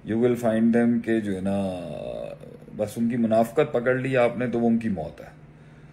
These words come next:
तो ये है मेरी नज़र में चार किस्म की दुश्मनी है जिनके साथ चलना होता है। कुछ को काम से मारना होता है, कुछ को खामोशी से मारना होता है,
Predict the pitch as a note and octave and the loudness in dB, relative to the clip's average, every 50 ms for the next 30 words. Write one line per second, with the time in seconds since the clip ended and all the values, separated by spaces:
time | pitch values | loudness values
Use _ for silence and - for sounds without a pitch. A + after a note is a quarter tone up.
0 | - - - - - - - - - - - - - - - - B2 B2 B2+ C3 | -20 -20 -20 -20 -20 -20 -20 -20 -20 -20 -20 -20 -20 -16 -6 -2 0 2 4 4
1 | C3 C3 C3 B2+ B2+ B2 C3 C3 B2 A#2+ A2+ A#2 C#3+ C3+ A#2 A#2 A#2 A#2 A#2 A2+ | 6 6 4 4 4 4 4 4 2 2 2 2 2 4 4 4 4 4 4 4
2 | A2+ A2 G2+ F#2+ G#2 G#2 A2+ A2 G2+ - G2 F#2+ G2+ G2+ - - G2+ G2+ G#2 G#2 | 4 2 0 -2 -2 -2 -2 -2 0 0 0 0 0 0 -2 -6 -8 -6 -6 -6
3 | G2 G2+ F#2+ F2 E2+ - - G2 G2+ G#2 G#2 G#2 G#2+ G2+ F#2+ F2+ F#2 - F2+ F2+ | -6 -8 -8 -8 -10 -8 -6 -4 -4 -4 -4 -4 -6 -6 -6 -8 -10 -10 -8 -8
4 | - F2 E2+ E2 - D#2+ D#2 D2+ F2+ G2+ G2+ F2 - - E2 E2+ - - - - | -6 -8 -8 -8 -10 -12 -10 -6 -4 -4 -4 -4 -6 -10 -12 -12 -12 -16 -18 -20
5 | - - - - - - - - - B2 A#2+ - - - C3+ A#2+ - G#2+ G#2 A2 | -20 -20 -20 -20 -20 -20 -20 -10 -8 -8 -8 -6 -4 -2 -2 0 0 0 0 0
6 | A#2 A#2 A#2+ C#3 C3+ C3 B2 B2 B2 A#2+ C3 C3+ B2+ A#2+ A#2+ - C3 B2+ A#2+ A#2+ | 0 0 0 -2 0 2 2 2 2 0 -2 -4 -4 -4 -4 -4 -6 -6 -6 -8
7 | - - A#2 A#2 - - - - A#2 A#2 - F#2+ F#2 F#2+ F#2+ - B2 A#2+ A#2 C3 | -8 -8 -8 -8 -8 -10 -8 -6 -6 -6 -4 -6 -4 -6 -6 -6 -6 -6 -4 -4
8 | B2 A#2+ A2 A2 A2+ A#2 B2 A#2 A2+ G#2+ G#2+ - G#2+ G#2+ | -2 0 0 0 0 0 -2 -2 -2 -2 -4 -4 -6 -6